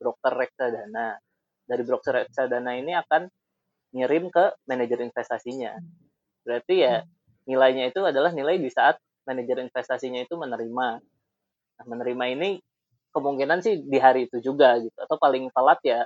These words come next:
H plus satu lah gitu. Kenapa mereka cairnya agak lama, tiga sampai tujuh hari? Karena M-, M I ini kan mereka,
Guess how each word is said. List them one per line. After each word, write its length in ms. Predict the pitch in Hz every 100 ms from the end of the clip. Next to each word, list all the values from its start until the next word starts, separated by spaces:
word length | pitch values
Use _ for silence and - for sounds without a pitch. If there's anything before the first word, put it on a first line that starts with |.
| - _ -
H 20 | 127
plus 160 | 127 -
satu 320 | 117 - 147
lah 160 | 117 -
gitu. 160 | 104 _ _ _ _ _ _ _ _ _ _ _ _ _ _ _ _ -
Kenapa 160 | 156
mereka 300 | 214 202 175 156 -
cairnya 440 | 147 131 131 135 131 127 123 123 123 123 127 _ _ 131
agak 160 | 120
lama, 400 | 123 175 143 139 151
tiga 160 | 123 117
sampai 240 | 123 117 113
tujuh 240 | 110 110
hari? 400 | 127 143 113 135 139 _ _ -
Karena 240 | 127 165
M-, 240 | 156 147 _
M 240 | - 139 131
I 160 | 135
ini 80 | 147
kan 160 | 196 202
mereka, 400 | 175 - 196